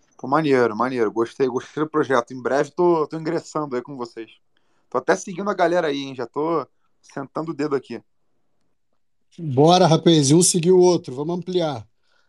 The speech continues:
Speaker 2: Mais uma vez agradecer, tamo aí, caramba, hein? Uma hora e dezessete de Space, mantendo quarenta e quatro pessoas online. Excelente métrica pra gente.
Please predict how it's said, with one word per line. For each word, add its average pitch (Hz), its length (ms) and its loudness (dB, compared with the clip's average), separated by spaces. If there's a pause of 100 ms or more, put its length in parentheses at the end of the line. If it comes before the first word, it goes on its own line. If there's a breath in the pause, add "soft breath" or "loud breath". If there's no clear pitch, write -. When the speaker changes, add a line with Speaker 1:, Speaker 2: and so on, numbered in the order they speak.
(360)
Speaker 2:
Mais 175 220 0
uma 190 120 2
vez 180 200 2
agradecer, 180 840 -2
tamo 185 280 -4
aí, 185 440 2 (100)
caramba, 170 600 -8
hein? 214 220 -10 (240)
Uma 175 180 -8
hora 190 280 0
e 175 60 -2
dezessete 170 640 -8
de 160 100 -10
Space, 196 540 -6
mantendo 196 460 -8
quarenta 170 500 -6
e 151 60 -8
quatro 156 340 -10
pessoas 147 420 -10
online. 131 500 -8 (420 soft breath)
Excelente 160 640 -2
métrica 160 400 -6
pra 147 180 -8
gente. 180 380 -4